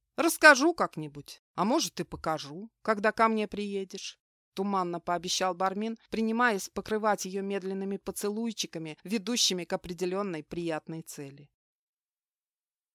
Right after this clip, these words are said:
На следующие сутки у нее выпадала ночная смена, а Егор вечером улетел, и провести вместе у них получилось лишь пару часов до вылета. Перед тем, как уйти, первый раз за эти два дня он вернулся к главной теме,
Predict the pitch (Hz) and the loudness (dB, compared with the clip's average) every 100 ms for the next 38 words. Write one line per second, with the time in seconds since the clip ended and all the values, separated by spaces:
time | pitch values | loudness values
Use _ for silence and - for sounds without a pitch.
0 | - 233 254 240 208 202 - 233 - 311 | -4 0 2 6 6 6 2 0 -2 -6
1 | - 190 196 208 220 208 208 202 202 220 | -2 -2 -2 0 0 0 -2 0 2 4
2 | 214 208 208 - 214 208 202 - 185 151 | 4 2 -2 -4 -4 -4 -6 -8 -12 -12
3 | 143 - - 214 254 269 302 220 247 220 | -16 -12 0 2 2 2 2 2 -2 -2
4 | 208 190 175 165 - 160 156 _ _ - | -2 -4 -6 -10 -12 -14 -16 _ _ -8
5 | 202 240 240 - 247 220 240 247 - 185 | 0 0 0 -2 -4 0 0 0 -2 -6
6 | 190 - 208 208 - 254 226 - 220 - | -6 -4 -2 -2 -2 -2 -2 -4 -4 0
7 | 240 233 233 285 - 208 151 175 180 175 | 4 4 4 -2 -2 -6 -8 -8 -8 -10
8 | 147 - - - _ _ _ _ _ _ | -16 -20 -20 -20 _ _ _ _ _ _
9 | - 226 226 247 233 233 240 240 - 262 | -2 -2 2 2 2 0 0 -4 -4 -6
10 | - - 254 247 254 220 175 214 214 202 | -4 4 6 6 6 6 4 0 0 -2
11 | 190 226 208 269 214 202 196 226 247 262 | 0 0 2 2 2 0 0 0 0 -2
12 | - 214 196 240 247 247 269 - 226 165 | -2 -6 0 4 4 4 -2 -4 -6 -4
13 | 151 | -6